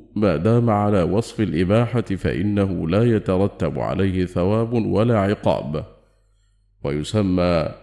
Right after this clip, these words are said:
حلالا وجائزا. ما لو تعلق به أمر لكونه وسيلة لمأمور به، أو نهي لكونه وسيلة لمنهي عنه،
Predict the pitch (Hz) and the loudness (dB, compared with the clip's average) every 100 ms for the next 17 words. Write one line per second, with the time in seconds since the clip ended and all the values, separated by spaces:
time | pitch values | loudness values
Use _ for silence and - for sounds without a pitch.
0 | - _ _ _ - 95 117 123 113 104 | -20 _ _ _ -2 0 2 2 2 2
1 | 101 90 87 - - 98 98 98 117 - | 0 -2 -4 -14 -6 -2 0 2 2 0
2 | 76 52 50 - - _ _ _ _ _ | -8 -12 -12 -14 -16 _ _ _ _ _
3 | _ _ _ _ _ _ _ _ _ _ | _ _ _ _ _ _ _ _ _ _
4 | _ - 113 143 151 135 123 107 120 139 | _ 0 4 6 4 2 2 2 2 2
5 | 117 - 95 98 107 110 - 127 120 117 | 0 0 0 0 0 -2 0 0 0 0
6 | 107 92 90 110 113 110 104 107 92 87 | 0 -2 -2 -2 -2 -2 -2 -2 -2 -2
7 | 117 113 107 107 104 101 90 - 110 92 | -4 -2 -2 0 0 0 -2 -2 0 0
8 | 73 60 113 117 101 82 87 104 113 123 | -2 -2 0 2 0 0 0 0 0 -4
9 | 147 - _ _ _ _ _ _ - 113 | -10 -20 _ _ _ _ _ _ 2 4
10 | 131 120 - 113 95 98 110 110 101 82 | 4 -2 -4 -2 2 2 0 -2 -2 -4
11 | 78 98 107 104 104 107 92 69 - 98 | -2 0 0 -2 -2 0 0 -2 -4 -2
12 | 104 104 110 98 95 87 73 67 92 107 | -2 -2 -2 -2 0 0 -2 -4 -6 -4
13 | 123 120 143 131 80 | -2 0 0 0 -4